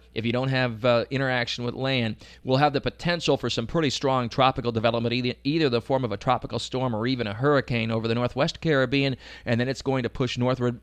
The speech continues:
into the Gulf of Mexico. Where exactly is a, is a big question right now, but the panhandle of Florida seems to be the favored area at the moment. Still early on this one, and there'll be some things to hash out, but,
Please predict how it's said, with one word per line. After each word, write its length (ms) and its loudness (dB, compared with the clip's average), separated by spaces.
into 220 2
the 80 2
Gulf 280 4
of 80 -4
Mexico. 600 0
Where 320 4
exactly 480 2
is 100 -2
a, 140 0
is 160 2
a 40 4
big 160 2
question 380 4
right 160 2
now, 200 4
but 120 -4
the 60 -8
panhandle 500 0
of 60 -6
Florida 500 4
seems 440 -2
to 120 4
be 600 2
the 100 4
favored 400 6
area 320 6
at 80 0
the 80 0
moment. 400 4
Still 340 -2
early 300 2
on 160 0
this 240 -2
one, 280 0
and 140 -2
there'll 80 0
be 140 -2
some 160 -6
things 320 -2
to 80 -2
hash 340 4
out, 340 4
but, 260 2